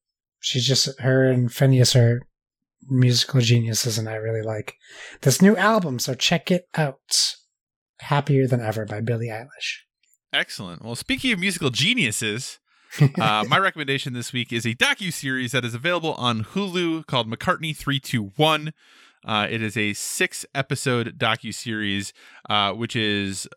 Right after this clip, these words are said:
Speaker 2: involves Paul McCartney sitting down with Rick Rubin, uh, music producer extraordinaire,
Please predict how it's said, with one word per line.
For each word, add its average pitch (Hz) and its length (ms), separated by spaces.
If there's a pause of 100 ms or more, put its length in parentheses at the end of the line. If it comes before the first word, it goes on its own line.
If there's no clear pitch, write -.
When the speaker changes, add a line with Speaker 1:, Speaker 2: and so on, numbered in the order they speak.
Speaker 2:
involves 110 380
Paul 160 160
McCartney 156 420
sitting 123 180
down 110 200
with 104 200
Rick 143 200
Rubin, 214 640
uh, 104 200
music 120 360
producer 127 360
extraordinaire, 127 840